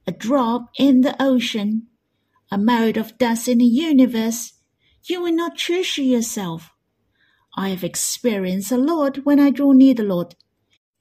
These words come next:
He told me about his personal love. That's really warmed my heart.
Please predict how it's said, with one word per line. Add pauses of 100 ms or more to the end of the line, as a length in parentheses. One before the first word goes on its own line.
(240)
He
told
me
about
his
personal
love. (640)
That's
really
warmed
my
heart.